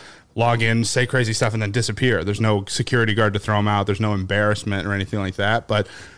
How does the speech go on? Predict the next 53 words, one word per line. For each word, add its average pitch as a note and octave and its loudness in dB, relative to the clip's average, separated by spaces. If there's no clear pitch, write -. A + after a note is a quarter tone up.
I A#2+ 2
know D3+ 6
Kenan D3 2
Thompson A#2+ -2
is A2+ -2
sponsoring A2 0
this A2+ 0
club, G#2+ 0
or G#2+ 2
he's G#2+ -2
working A#2+ 4
with G#2+ 0
this G2+ -4
club G#2+ 0
called, G2+ 0
uh, F#2+ -2
Failed A#2 0
to A#2 -2
Render G#2+ 2
Comedy A#2+ 0
Club. C#3 0
Um, F#2+ -2
I've, B2+ 2
I've B2+ 2
started B2+ 2
to B2+ 4
look A#2+ 4
into A#2 4
them A#2 4
and A2+ 0
stuff. - 2
It's A#2+ 0
something D3 6
that B2+ 6
I - 6
would A#2 4
definitely C3+ 4
be A#2 2
interested A2+ 0
in G2+ 0
doing A2 4
as G2 -2
far A2+ 2
as, G#2 2
like, G2+ 0
just - -2
experimenting A#2 2
in A2 2
that G#2+ 0
world. A2+ 2
Especially, D3 2
I - 4
mean, A#2+ 2